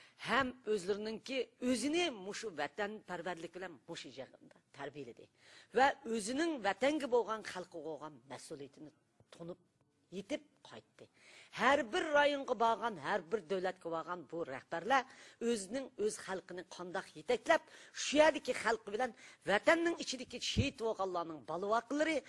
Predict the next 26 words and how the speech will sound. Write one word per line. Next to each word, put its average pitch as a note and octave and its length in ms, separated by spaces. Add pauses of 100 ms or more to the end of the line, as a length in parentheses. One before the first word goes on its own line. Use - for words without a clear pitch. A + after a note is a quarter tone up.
(240)
вә D#4 140 (100)
төрмәдәге C4+ 640
ватанпәрвәрләребез, C4+ 960 (400)
үсте E4 400
учук - 400
төрмәдә C4 400
яшәп G3+ 320
аткан F3+ 240
кырындашларыбызга F#3+ 960
кандак E3 400 (720)
yordam G3+ 400
qilish - 340 (240)
va B3+ 240
ularni A#3 420
qutuldirish, - 640 (280)
vatanimizni D#4 720
qandoq C4+ 420
mustaqil G3+ 500
qilish D#3+ 280
qarorlarini, G#3 640 (260)
muzokaralarni D#3 840
keng E3+ 360
ko'lamda C#3+ 400 (440)
talash F3+ 340
tortish - 360
bilan F3 200